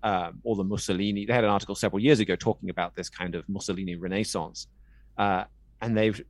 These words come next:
they wrote, "The strength of Mussolini's rhetoric, drawing heavily on the old glory of the Roman Empire, still has not lost political currency." Uh,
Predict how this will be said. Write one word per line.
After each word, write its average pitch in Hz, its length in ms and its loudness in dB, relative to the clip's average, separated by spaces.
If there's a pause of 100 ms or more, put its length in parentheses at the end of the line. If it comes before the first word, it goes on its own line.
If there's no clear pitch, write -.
(140)
they 113 140 4
wrote, 131 240 6
"The - 80 -6
strength 185 440 0
of 143 60 -2
Mussolini's 135 540 2
rhetoric, 120 520 -2
drawing 139 340 -2
heavily 123 420 4
on 104 120 4
the 107 100 0
old 127 420 4
glory 123 340 6
of 98 100 -2
the 104 120 -2
Roman 117 320 4
Empire, 107 420 4
still 170 360 0
has 120 200 2
not 143 240 4
lost 127 260 6
political 123 440 -2
currency." 120 560 0 (800)
Uh, 92 380 -2